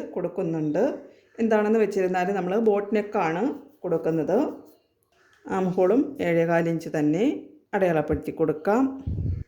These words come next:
ഇതുപോലെ അങ്ങ് വരച്ച് കൊടുക്കാം. ചെസ്റ്റ് ഒൻപത് ഇഞ്ചാണ് കൊടുക്കുന്നത്. ഈ പോർഷൻ ഇതുപോലെ അങ്ങ് വരച്ച് കൊടുക്കാം. ഒരു രണ്ട് ഇഞ്ച് സീം അലവൻസ് ആയിട്ട് ആഡ് ചെയ്ത് കൊടുക്കാം.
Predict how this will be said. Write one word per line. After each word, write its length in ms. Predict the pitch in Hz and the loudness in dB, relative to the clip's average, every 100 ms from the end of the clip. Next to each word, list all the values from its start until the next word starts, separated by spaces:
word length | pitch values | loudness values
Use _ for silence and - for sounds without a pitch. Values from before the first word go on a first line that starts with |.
| - | -8
ഇതുപോലെ 380 | 180 165 170 160 147 | -4 0 2 2 2
അങ്ങ് 220 | 147 220 269 - 165 | 0 -2 -2 -6 -6
വരച്ച് 300 | 151 - 147 | -6 -6 -6
കൊടുക്കാം. 440 | 147 151 - 196 269 294 - _ _ - | -4 -4 -4 -2 -2 -4 -14 _ _ 0
ചെസ്റ്റ് 400 | 208 - - 254 240 214 | 0 0 -2 -2 0 -2
ഒൻപത് 320 | 180 160 185 185 | 0 2 2 0
ഇഞ്ചാണ് 320 | 185 160 147 156 | 0 0 0 0
കൊടുക്കുന്നത്. 520 | 156 151 160 156 196 277 339 - - _ _ - | -2 -2 -2 2 2 2 0 -10 -20 _ _ -8
ഈ 40 | 180 170 | -6 -2
പോർഷൻ 260 | 160 214 240 | 0 4 4
ഇതുപോലെ 360 | - 156 156 156 | 2 0 0 2
അങ്ങ് 160 | 151 160 | 2 2
വരച്ച് 280 | 180 147 - 165 | 0 -2 -4 -2
കൊടുക്കാം. 400 | 156 151 190 285 - - - - - - _ _ _ - | -2 0 2 2 -2 -4 0 2 0 -8 _ _ _ -4
ഒരു 100 | 190 190 | 0 2
രണ്ട് 260 | 180 165 170 | 2 2 0
ഇഞ്ച് 260 | 151 214 254 - - | 0 2 0 -2 -2
സീം 180 | 170 151 | 0 2
അലവൻസ് 320 | 151 156 156 156 | 2 0 0 0
ആയിട്ട് 300 | 143 208 294 - - 160 | 0 0 -2 -4 -4 -2
ആഡ് 160 | 139 - | 0 0
ചെയ്ത് 180 | - - - | -4 -2 0
കൊടുക്കാം. 460 | 147 147 - 214 | 0 0 0 2